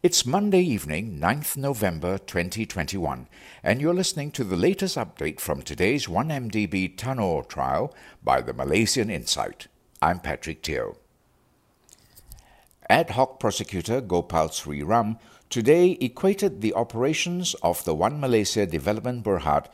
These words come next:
to the running of a coffee shop. The former federal court judge said this when objecting to the defence's long-winded line of questioning towards tenth prosecution witness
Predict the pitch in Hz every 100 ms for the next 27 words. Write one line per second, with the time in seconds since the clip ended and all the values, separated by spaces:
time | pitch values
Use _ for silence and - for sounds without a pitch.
0 | _ _ - 196 175 120 71 117 - -
1 | 123 170 175 - 220 - 73 - 55 -
2 | _ _ _ _ - - - - _ -
3 | - - 110 113 110 - 95 85 85 -
4 | 73 - - 107 107 - 151 151 - 85
5 | - - - - 113 131 117 185 196 196
6 | 151 151 143 120 107 101 - 175 175 160
7 | 147 92 95 135 175 165 127 127 127 101
8 | 101 98 110 120 - - 185 - - 71
9 | 71 - - - 92 92 101 - - -
10 | 139 147 135 - - - 76 123 135 143
11 | 123 107 104 104